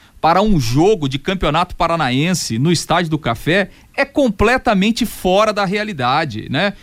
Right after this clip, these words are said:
E claro, isso vale pro, vale pro Curitiba também, vale pro At-, vale pro Operário que cobrava preços exorbitantes, é completamente fora da realidade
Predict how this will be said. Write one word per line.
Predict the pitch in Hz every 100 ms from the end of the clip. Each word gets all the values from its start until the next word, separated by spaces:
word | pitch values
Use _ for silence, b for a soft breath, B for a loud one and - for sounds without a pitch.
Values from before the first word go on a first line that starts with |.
| -
E | 254
claro, | 160 160 240 147
isso | 139 185 269
vale | 190 160 196 226
pro, | 202 139 107 b b
vale | 117 151 208
pro | - 156
Curitiba | 170 127 - 175 156
também, | 127 110 139 180
vale | 135 170
pro | 170 147
At-, | -
vale | 127 180
pro | 190 190
Operário | - 143 123 160 190 135
que | 143
cobrava | - 135 143 160 139
preços | - 165 -
exorbitantes, | 139 135 170 131 - 175 - B B B B
é | 196 220
completamente | - 240 220 - 185 214 220 226 180 170 202 196 202
fora | - - 156 180 196 196 -
da | 139 175
realidade | 156 139 180 180 147 117 143 170 156 180 -